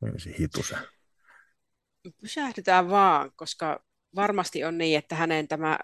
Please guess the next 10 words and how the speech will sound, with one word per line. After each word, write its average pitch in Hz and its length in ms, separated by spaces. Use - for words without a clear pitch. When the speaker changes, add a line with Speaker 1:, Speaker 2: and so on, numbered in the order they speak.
Speaker 2:
oma 165 240
henkilöhistoriansa 151 1000
on 156 100
paljon 190 280
vaikuttanut 160 600
myöskin 165 340
siihen 156 260
teologiaan 139 680
ja 135 140
filosofiseen 143 840